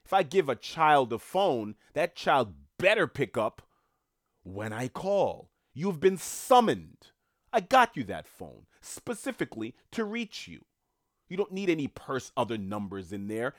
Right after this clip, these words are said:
You need my number and the numbers that I sanctioned. And if I decide to call you,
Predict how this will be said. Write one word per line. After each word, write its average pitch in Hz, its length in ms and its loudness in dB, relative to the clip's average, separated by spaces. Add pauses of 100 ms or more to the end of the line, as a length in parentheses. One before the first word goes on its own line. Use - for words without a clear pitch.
(240)
You 170 100 -6
need 165 180 -4
my 120 500 2
number 92 500 -6
and 117 160 -4
the 113 60 -2
numbers 113 380 -2
that 107 240 -6
I 113 240 0
sanctioned. - 720 -16 (140)
And 104 120 -8
if - 120 -12
I 123 100 2
decide 127 400 -4
to 117 60 -12
call 143 320 -4
you, 151 220 -8